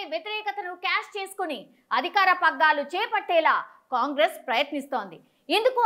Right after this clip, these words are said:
అవసరమైన వ్యూహాలను అమలు చేయడానికి హస్తం పార్టీ సన్నద్ధమవుతోంది. నిజంగానే కాంగ్రెస్ కు అధికారం వస్తుందా? బీఆర్ఎస్ కు గట్టి పోటీ ఇస్తుందా? ప్రజల్లో హస్తం పార్టీకి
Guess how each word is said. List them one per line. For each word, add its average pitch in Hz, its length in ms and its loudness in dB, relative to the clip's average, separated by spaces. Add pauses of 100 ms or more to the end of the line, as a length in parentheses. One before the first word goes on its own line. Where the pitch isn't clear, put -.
(160)
అవసరమైన 415 540 -2 (140)
వ్యూహాలను 294 500 -2 (240)
అమలు 381 320 2
చేయడానికి 359 520 2 (340)
హస్తం 320 300 2 (100)
పార్టీ 285 320 0 (320)
సన్నద్ధమవుతోంది. 294 880 0 (800)
నిజంగానే 440 580 4 (300)
కాంగ్రెస్ 494 480 -4
కు 453 60 4 (260)
అధికారం 359 420 0 (120)
వస్తుందా? 277 380 2 (420)
బీఆర్ఎస్ 440 500 2
కు 403 60 0 (200)
గట్టి 370 320 0 (100)
పోటీ 349 280 0 (100)
ఇస్తుందా? 320 400 2 (400)
ప్రజల్లో 453 400 0 (160)
హస్తం 480 400 -2
పార్టీకి 392 500 -2